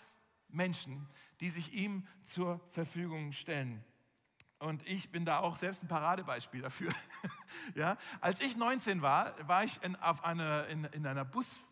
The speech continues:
in einem Bus gesessen, auf der Heimfahrt vom Kosovo nach Stuttgart. Sechsunddreißig Stunden Busfahrt. Ja, was tut man da? Sechsunddreißig Stunden im Bus, das war,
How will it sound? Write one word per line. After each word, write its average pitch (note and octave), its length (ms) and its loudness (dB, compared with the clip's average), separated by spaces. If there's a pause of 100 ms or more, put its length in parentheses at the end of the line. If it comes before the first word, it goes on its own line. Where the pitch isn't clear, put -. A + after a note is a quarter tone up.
(140)
in E3+ 120 -4
einem E3 140 -2
Bus A#3+ 200 -4
gesessen, G3+ 520 -4 (240)
auf D3 160 -6
der E3 180 4
Heimfahrt G#3+ 520 4
vom E3 300 -4
Kosovo A#3 680 0
nach G3 220 2
Stuttgart. B2 600 -4 (360)
Sechsunddreißig G#3 720 0
Stunden F#3 340 -2
Busfahrt. A2+ 480 -4 (560)
Ja, E3 180 2 (380)
was E3 240 -4
tut F3+ 180 -6
man E3 140 0
da? D#3 140 4
Sechsunddreißig E3+ 640 -2
Stunden F3 240 -2
im C#3+ 140 -2
Bus, F#3 220 -2
das A#2+ 160 -10
war, C3+ 280 2